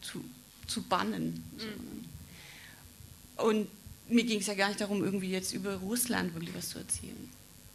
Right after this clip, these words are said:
Speaker 1: Also das wäre fatal, wenn das jetzt eigentlich wirklich nur so klingt. So,
Speaker 2: Ja,
Speaker 1: ne?
Speaker 2: tut es
Speaker 1: Ja.
Speaker 2: auch nicht, tut es
Speaker 1: Ja,
Speaker 2: nicht.
Speaker 1: auch so,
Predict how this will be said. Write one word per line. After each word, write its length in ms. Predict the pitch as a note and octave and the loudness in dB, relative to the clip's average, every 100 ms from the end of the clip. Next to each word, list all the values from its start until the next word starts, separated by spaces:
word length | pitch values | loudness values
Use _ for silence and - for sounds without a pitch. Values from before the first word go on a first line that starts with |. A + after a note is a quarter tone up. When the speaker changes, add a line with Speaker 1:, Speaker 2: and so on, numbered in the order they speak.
| - | -4
Speaker 1:
Also 160 | - G3 | -2 0
das 140 | G3 | 0
wäre 320 | G#3 F#3+ F#3 F3+ - | -2 -2 -4 -4 -6
fatal, 580 | - G#3+ - G#3+ G#3+ G3 | -8 -6 -2 2 2 2
wenn 120 | G3 | 2
das 200 | G3 F#3+ | 2 2
jetzt 200 | G#3 - | 0 4
eigentlich 380 | F#3+ G3 F#3+ F#3 | 4 4 0 0
wirklich 260 | F#3+ F#3+ | -2 -2
nur 140 | G3 F#3 | -2 -4
so 120 | F#3 | -4
klingt. 540 | - - F#3 E3+ - - - - - | -4 -2 -2 -4 -8 -12 -16 -18 -14
So, 140 | - G3 | -10 -6
Speaker 2:
Ja, 100 | G#3 | -6
Speaker 1:
ne? 60 | G3+ G#3+ - - - - | -6 -8 -12 -14 -12 -10
Speaker 2:
tut 160 | G3+ | -8
es 100 | - | -6
Speaker 1:
Ja. 80 | F#2 | -8
Speaker 2:
auch 80 | D#3+ | -8
nicht, 200 | D#3+ D#3+ | -12 -12
tut 280 | - - - | -12 -14 -4
es 60 | |
Speaker 1:
Ja, 160 | A3 G#3+ | 4 4
Speaker 2:
nicht. 80 | G#3 | 6
Speaker 1:
auch 120 | G#3 | 2
so, 500 | G3 A3 G3+ F3+ - | 0 -4 -2 -4 -6